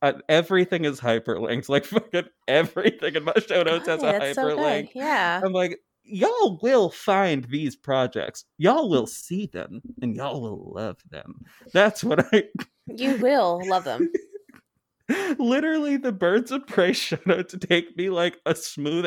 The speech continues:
Speaker 1: hour to do per episode. Like, it's, <laughs> they take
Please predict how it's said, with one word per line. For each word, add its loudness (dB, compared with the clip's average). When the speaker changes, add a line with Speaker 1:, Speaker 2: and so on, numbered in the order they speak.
Speaker 1:
hour 0
to -2
do -6
per 0
episode. -2
Like, 4
it's, -2
<laughs> -20
they 4
take 2